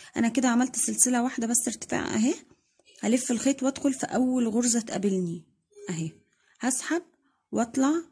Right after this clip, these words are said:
وأسحب وأطلع من التلاتة مرة واحدة. وبكده أنا طبعًا تاني سطر بيبقى أسهل من أول سطر.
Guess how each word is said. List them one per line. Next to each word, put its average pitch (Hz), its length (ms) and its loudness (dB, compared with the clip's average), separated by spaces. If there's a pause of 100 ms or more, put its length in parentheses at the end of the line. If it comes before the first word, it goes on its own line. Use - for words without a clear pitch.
(540)
وأسحب 220 460 2 (180)
وأطلع 294 460 2
من 240 180 6
التلاتة 220 460 -2
مرة 202 300 0
واحدة. - 360 -12 (1300)
وبكده 214 400 0
أنا 240 180 4
طبعًا 240 340 2
تاني 247 280 4
سطر 254 340 0
بيبقى 202 400 -2
أسهل 220 240 0
من 202 140 2
أول 233 220 0
سطر. 302 300 4